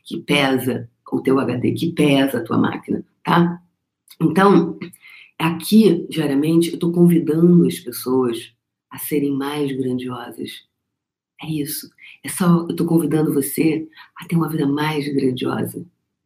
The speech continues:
É isso. E tem gente que tem um copo de cristal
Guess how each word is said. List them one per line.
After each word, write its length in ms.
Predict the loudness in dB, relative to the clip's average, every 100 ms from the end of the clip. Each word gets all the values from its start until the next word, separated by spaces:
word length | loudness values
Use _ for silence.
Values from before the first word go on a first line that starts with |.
| _ _ _ _ _ -18
É 180 | -10 -8
isso. 320 | -8 -12 -14 _ _ _ 0
E 220 | 0 2
tem 180 | 4 4
gente 500 | 6 4 4 -2 -6
que 160 | -6
tem 280 | -2 0 0
um 180 | -2 -6 _
copo 440 | -4 -2 0 0
de 120 | 0 0
cristal 760 | -2 -4 -4 -2 -2 -4 -10